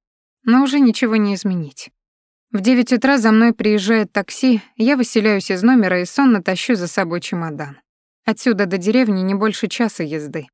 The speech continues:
Я напряжённо вглядываюсь в поток машин и выдыхаю, когда мы покидаем город. Трепет в груди и ностальгия заполняют меня, стоит увидеть край улицы, где я выросла. И снова глаза на мокром месте. Я стала слишком сентиментальной в последнее время.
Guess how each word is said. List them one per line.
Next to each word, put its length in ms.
Я 160
напряжённо 560
вглядываюсь 540
в 40
поток 300
машин 420
и 40
выдыхаю, 520
когда 300
мы 120
покидаем 560
город. 420
Трепет 380
в 80
груди 380
и 20
ностальгия 640
заполняют 640
меня, 320
стоит 320
увидеть 400
край 260
улицы, 440
где 200
я 180
выросла. 520
И 60
снова 340
глаза 320
на 120
мокром 400
месте. 420
Я 220
стала 340
слишком 500
сентиментальной 920
в 100
последнее 580
время. 480